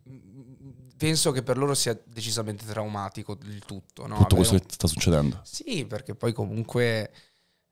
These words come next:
Speaker 1: dai, è emotivamente troppo forte. Lo è per me, figuriamoci per un genitore che ha l'istinto, no, di proteggerti.
Speaker 2: Totalmente, esatto, di fare, metterti davanti proprio a tutti i proiettili
Speaker 1: Cioè,
Speaker 2: che
Speaker 1: tuo figlio a
Speaker 2: possono
Speaker 1: Sanremo, tutto ciò che vuol dire, no? Tuo figlio a Sanremo, quindi io cerco un attimo di,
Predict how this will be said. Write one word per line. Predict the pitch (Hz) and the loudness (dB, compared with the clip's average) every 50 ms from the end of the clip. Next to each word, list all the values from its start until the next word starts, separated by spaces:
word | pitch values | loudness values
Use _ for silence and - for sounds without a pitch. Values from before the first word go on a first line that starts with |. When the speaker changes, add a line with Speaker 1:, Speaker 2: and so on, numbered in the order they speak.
| _ _ _ | _ _ _
Speaker 1:
dai, | - - - - - - - | -14 -14 -12 -12 -14 -14 -12
è | - - - - - - - - | -10 -10 -10 -10 -10 -10 -10 -8
emotivamente | - 127 117 113 - 117 110 113 113 113 117 135 - 127 | -6 -6 -6 -4 -4 -4 -2 0 0 2 2 2 2 0
troppo | 110 - 110 117 117 - 120 | 0 2 2 2 2 0 -2
forte. | 113 - - 107 107 104 104 - - - 110 - - - | -2 0 0 2 2 2 0 -4 -6 -8 -8 -8 -10 -6
Lo | - 117 123 | 0 4 4
è | 123 | 4
per | 120 - 127 120 | 6 4 2 2
me, | 120 117 110 110 117 - - _ | 2 0 -2 -4 -4 -6 -10 _
figuriamoci | - - 117 113 113 113 117 123 120 131 | -16 -10 -6 -4 -2 -2 -2 -2 -2 -2
per | 113 123 113 | -2 -2 -2
un | 110 110 | -2 -2
genitore | 110 113 110 107 104 - 117 127 123 123 | -4 -4 -4 -4 -2 -2 0 2 2 2
che | 117 120 | 2 0
ha | 107 | 0
l'istinto, | 104 104 104 - - 123 117 113 - 107 | 2 0 0 0 0 -2 -2 -2 -2 -4
no, | 107 107 104 | -4 -4 -4
di | 104 107 | -6 -6
proteggerti. | 104 - 104 104 - 104 104 98 98 101 98 - - - 143 | -8 -8 -6 -4 -4 -4 -4 -6 -6 -8 -10 -10 -12 -10 4
Speaker 2:
Totalmente, | - 120 107 104 98 98 101 98 95 | 6 8 8 8 8 8 8 8 10
esatto, | 98 101 95 92 - - - - - | 10 10 10 8 6 2 -4 -4 -2
di | - 95 | 2 4
fare, | 87 95 92 | 6 6 6
metterti | 92 92 - 90 85 - 101 - | 6 4 4 2 0 -2 -2 2
davanti | 95 90 90 87 87 85 - 87 | 2 4 4 4 4 2 2 4
proprio | 82 87 78 67 82 | 4 4 4 6 4
a | 85 - | 4 4
tutti | - - - - | 2 -2 -2 0
i | |
proiettili | 90 - 82 85 82 80 82 - - 127 | 2 2 4 6 6 6 4 4 4 4
Speaker 1:
Cioè, | |
Speaker 2:
che | 78 80 | 6 6
Speaker 1:
tuo | 80 78 | 6 6
figlio | - - 131 120 - | 6 8 8 8 8
a | - | 8
Speaker 2:
possono | |
Speaker 1:
Sanremo, | - - 123 127 131 131 127 123 123 123 120 117 117 117 117 113 113 - - | 8 8 8 8 6 6 6 6 6 4 4 4 4 4 4 2 2 -2 -4
tutto | 120 120 113 - 123 | -4 -4 -2 0 2
ciò | 110 120 117 | 4 4 4
che | 113 117 | 4 2
vuol | 104 104 107 107 110 | 0 -2 -4 -4 -2
dire, | 127 139 131 120 107 107 107 | -2 0 2 2 0 0 0
no? | 110 113 117 110 | 0 0 0 -2
Tuo | - 113 110 | -2 -6 -8
figlio | - - 113 107 | -6 -4 -4 -2
a | 107 | -2
Sanremo, | 110 - 127 120 117 117 113 110 | -2 0 0 0 0 0 -2 -2
quindi | - 123 120 117 | -2 -2 0 0
io | 120 120 | 2 2
cerco | - 120 113 110 - 117 | 2 0 -2 -2 -4 -2
un | 107 | -2
attimo | 104 110 - - - 135 131 123 | -2 -2 -2 -2 -2 0 0 0
di, | 110 113 113 107 104 107 104 104 104 101 98 98 | 0 0 -2 -2 -2 -2 -2 -2 -2 -2 -4 -6